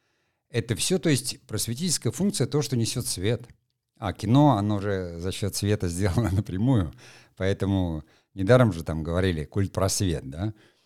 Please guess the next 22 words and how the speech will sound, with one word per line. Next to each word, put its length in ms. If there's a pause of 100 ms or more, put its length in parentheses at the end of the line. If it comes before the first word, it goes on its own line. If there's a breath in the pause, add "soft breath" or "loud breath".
(280 soft breath)
Но 240
это 220
вообще 220
культура, 600 (180)
э, 280
в 120
массе 320
и 20
просвещение. 840 (1700)
И 340
в 120
данном 320
случае 420
кино, 640 (480)
поэтому 380
были 240
и 60
кинопередвижки, 840
которые 380
у 60
нас 180
возили. 380